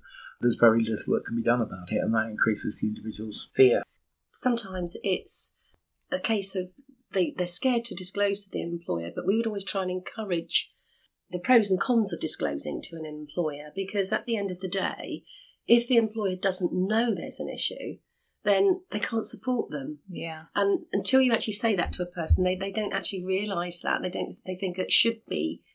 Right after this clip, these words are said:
Speaker 2: perhaps should be recognised they've got a problem, but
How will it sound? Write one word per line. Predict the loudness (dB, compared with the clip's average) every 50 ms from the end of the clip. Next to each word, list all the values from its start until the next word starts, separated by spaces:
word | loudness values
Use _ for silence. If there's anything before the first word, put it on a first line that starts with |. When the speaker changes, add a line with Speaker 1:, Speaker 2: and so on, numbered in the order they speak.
| _ _ _ _
Speaker 2:
perhaps | -2 -2 2 4
should | 4 6 6 4 2
be | 0 -2
recognised | -2 -4 -6 -8 -8 -8 -8 -10 -10 -10 -12
they've | -10 -8
got | -8 -10 -10 -6
a | _
problem, | -4 -4 -4 -4 -4 -2 -2 -4 -6 -8 _ _ _ _ _ _ _
but | -4 -4 -4 -6